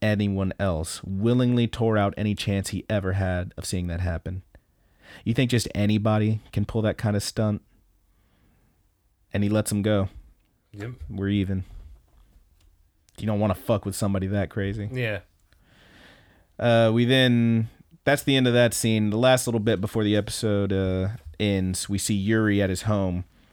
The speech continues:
Speaker 1: training, punching the hell out of this bag. And from around the corner, we see his dog growling at him.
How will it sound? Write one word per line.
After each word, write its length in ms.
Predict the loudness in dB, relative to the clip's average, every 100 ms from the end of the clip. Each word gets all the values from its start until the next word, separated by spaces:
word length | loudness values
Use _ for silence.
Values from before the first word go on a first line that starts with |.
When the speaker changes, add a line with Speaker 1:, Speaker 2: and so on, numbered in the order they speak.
| _
Speaker 1:
training, 500 | -4 0 0 0 -2
punching 300 | -2 -2 -2
the 80 | -2
hell 220 | 0 0
out 120 | 0 0
of 60 |
this 120 | -2
bag. 380 | -2 0 0 -2 -8 -20 -20 -20 -10
And 100 | -4
from 120 | 0
around 260 | 2 2 2
the 60 | 0
corner, 300 | 0 0 0
we 80 |
see 180 | 0 2
his 120 | 0 0
dog 480 | 2 4 4 0
growling 460 | 0 2 2 0 0
at 180 | -2 -2
him. 200 | -6